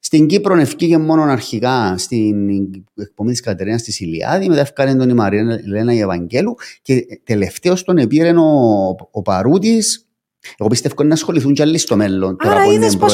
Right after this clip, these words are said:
Speaker 1: πρόεδρος
Speaker 2: ασχοληθήκα.
Speaker 1: ο Αναστασιάδης.
Speaker 2: Είδες πώς ασχοληθήκα.
Speaker 1: Αλλά την εποχή εκείνη δεν ασχοληθήκαν όσο πρέπει. Όμως πάμε πίσω στην αυτολο-, ε, γέλασες μου.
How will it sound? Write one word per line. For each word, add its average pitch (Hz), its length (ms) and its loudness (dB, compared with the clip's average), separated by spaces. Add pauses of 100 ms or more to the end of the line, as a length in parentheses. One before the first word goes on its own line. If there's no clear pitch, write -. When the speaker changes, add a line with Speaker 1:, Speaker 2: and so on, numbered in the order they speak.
Speaker 1:
πρόεδρος 381 220 2
Speaker 2:
ασχοληθήκα. 349 460 0
Speaker 1:
ο 101 120 -2
Αναστασιάδης. 90 680 -4
Speaker 2:
Είδες - 220 0
πώς 339 140 -2
ασχοληθήκα. 285 540 -2
Speaker 1:
Αλλά 123 460 0
την 135 160 4
εποχή 139 680 0
εκείνη 160 380 -2
δεν 190 140 2
ασχοληθήκαν 101 520 0
όσο 87 180 -8
πρέπει. 90 220 -10
Όμως 131 160 0
πάμε 156 220 0
πίσω 156 160 2
στην 165 220 0
αυτολο-, 175 520 -2
ε, - 100 0
γέλασες 107 560 -2
μου. 87 220 -6